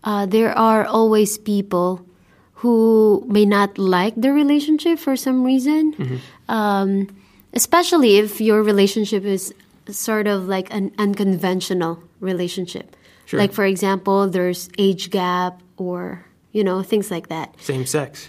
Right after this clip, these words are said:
Speaker 1: Yeah, same sex, or what else? Or, for example, if either one of you is very rich and the other one is very poor,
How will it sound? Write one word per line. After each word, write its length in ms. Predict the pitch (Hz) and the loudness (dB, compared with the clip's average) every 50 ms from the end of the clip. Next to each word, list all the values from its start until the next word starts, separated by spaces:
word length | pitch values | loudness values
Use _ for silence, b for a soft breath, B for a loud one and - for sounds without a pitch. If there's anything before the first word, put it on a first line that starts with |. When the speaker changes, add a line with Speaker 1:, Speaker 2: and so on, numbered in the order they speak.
| - - | -8 -2
Speaker 1:
Yeah, 260 | - 226 208 196 190 | -2 0 0 0 -2
same 300 | 185 - 214 202 202 202 | -4 -2 -2 -2 0 -2
sex, 380 | - - 214 208 208 208 - - | -2 0 0 0 0 -2 -6 -6
or 500 | - 226 196 202 202 202 202 202 202 202 | -4 -2 0 2 2 2 0 0 0 0
what 140 | 202 196 185 | 0 -2 -2
else? 360 | - 104 - 190 - - b b b b b b - | -4 -6 -6 -8 -10 -12 b b b b b b 0
Or, 220 | - 226 220 208 208 | 2 4 4 4 4
for 140 | 208 214 190 | 4 2 2
example, 680 | 190 202 185 208 202 208 214 202 - 208 196 170 - - | 2 2 2 2 2 2 2 0 0 0 0 0 -2 -4
if 360 | - 185 185 180 180 - - - _ _ _ _ | -4 -4 -4 -4 -6 -10 -14 -20 _ _ _ _
either 280 | 247 240 190 220 202 202 | 2 4 6 6 6 6
one 220 | 196 196 196 202 | 6 6 4 4
of 100 | 196 185 185 | 2 2 2
you 120 | 196 185 | 2 4
is 380 | 151 190 185 185 175 - - - _ _ _ _ _ | 4 4 2 0 -2 -6 -10 -16 _ _ _ _ _
very 380 | 190 175 214 208 233 254 247 | 0 2 4 4 4 4 4
rich 360 | 208 190 226 214 175 - - - | 4 4 2 2 2 0 -6 -6
and 140 | - 196 190 180 | -4 -2 -2 0
the 60 | 180 | 0
other 180 | 190 180 196 190 | 0 0 2 2
one 200 | 196 190 196 196 | 2 2 2 2
is 120 | 185 180 | 0 0
very 360 | 180 170 185 185 202 214 214 | -2 -2 0 2 2 2 2
poor, 520 | 208 - - 214 202 202 208 208 208 214 | 0 0 2 2 4 4 4 2 0 -2